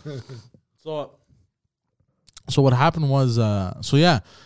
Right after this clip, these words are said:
Speaker 2: they had started off as, on that. So on a renewal, bro, with my commission, 'cause I would, I would, I was a killer, right? So I would sell accessories, insurance plans, all kinds. Bro, I'd renew a line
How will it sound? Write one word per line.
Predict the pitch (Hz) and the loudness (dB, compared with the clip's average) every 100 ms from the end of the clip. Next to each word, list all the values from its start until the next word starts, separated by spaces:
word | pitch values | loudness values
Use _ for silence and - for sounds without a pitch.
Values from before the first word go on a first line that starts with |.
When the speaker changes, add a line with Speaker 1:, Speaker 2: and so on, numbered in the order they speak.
| _ | _
Speaker 2:
they | - | -2
had | 165 165 | 0 2
started | - 214 | 4 4
off | 214 202 | 4 0
as, | 156 | -6
on | - 127 131 143 | -4 -4 -2 2
that. | 170 151 - | 2 2 0
So | - 147 | 0 2
on | 156 156 | 4 6
a | |
renewal, | 151 165 160 220 254 | 6 4 6 8 8
bro, | 156 147 156 | 8 8 8
with | 143 | 6
my | 156 170 | 4 0
commission, | - 160 170 147 135 | 2 0 -2 -4 -10
'cause | 120 135 117 | -6 -6 0
I | 123 | 4
would, | 143 131 | 4 4
I | 113 | 2
would, | 117 110 | 0 0
I | |
was | - 107 95 | -2 -2 -4
a | 98 | -6
killer, | - 139 107 80 - | -2 0 0 -6 -6
right? | 92 143 - - - _ | -4 -6 -10 -20 -20 _
So | - | 0
I | |
would | 220 | 0
sell | - 139 | 4 0
accessories, | - - 127 - 120 117 104 | 2 4 4 4 0 0 0
insurance | 107 98 123 113 | -6 -8 -16 -18
plans, | - 117 113 | -14 -12 -12
all | 120 | -14
kinds. | 113 135 127 107 _ _ _ _ _ | -12 -12 -12 -14 _ _ _ _ _
Bro, | 370 320 - _ _ _ _ _ _ _ - | 2 2 2 _ _ _ _ _ _ _ -4
I'd | 240 262 | 0 2
renew | 170 175 147 185 | 6 6 6 6
a | 175 | 6
line | 123 127 151 139 117 110 113 | 6 6 6 6 4 0 -6